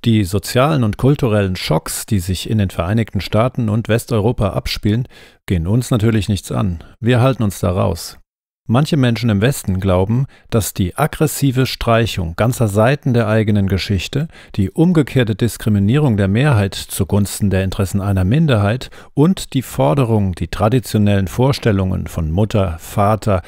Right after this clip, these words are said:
Familie und sogar Geschlecht aufzugeben, die Meilensteine auf dem Weg zur gesellschaftlichen Erneuerung sind. Die Verfechter des sogenannten sozialen Fortschritts glauben,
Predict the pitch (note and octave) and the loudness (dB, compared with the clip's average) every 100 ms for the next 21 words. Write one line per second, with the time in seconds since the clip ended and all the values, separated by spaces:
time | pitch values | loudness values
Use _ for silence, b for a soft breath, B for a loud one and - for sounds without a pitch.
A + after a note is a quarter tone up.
0 | B - - F#2+ G2 A2+ B2+ G#2+ G2 G2 | B -8 -2 0 2 2 2 2 0 -2
1 | F#2 F#2 F2+ F2 - A2 G2+ - - A2 | -4 0 0 0 0 0 0 -4 -6 -2
2 | C3+ - B2 G2 G#2 C3 D#3+ B B B | 0 0 -2 0 0 0 -4 B B B
3 | B _ E3 E3 C#3+ A2 B2+ D3 E3 - | B _ 2 4 4 4 4 2 0 0
4 | - A2 B2 C#3 D#3+ - B2 - - C3 | 0 2 2 0 -2 0 -2 0 -2 0
5 | A#2 A2 B2+ - - A#2+ A#2+ A2 F#2+ - | 0 0 0 -4 -2 0 0 0 0 0
6 | A2+ - G2+ C3+ C3 A2 G#2 F#2 G#2+ G#2+ | -2 -2 -2 -2 0 0 2 2 2 2
7 | A2 G#2 B2 F2 - - _ _ _ _ | 0 0 0 -2 -4 -18 _ _ _ _
8 | _ _ _ _ _ _ _ _ _ _ | _ _ _ _ _ _ _ _ _ _
9 | _ _ _ _ _ - A2+ F#2+ F#2 G2 | _ _ _ _ _ -4 -2 -2 -4 0
10 | C#3 C3+ C3+ G2+ F#2 - G2+ G2 G2 F#2 | 0 0 -2 -2 -2 -2 0 2 0 -2
11 | G2+ F#2 F#2 - G#2 G2 G2+ - A2 G#2 | -2 -2 -2 0 2 2 2 2 0 0
12 | - C3 - - C#3 C#3 D3+ | -2 -4 -4 -2 0 2 2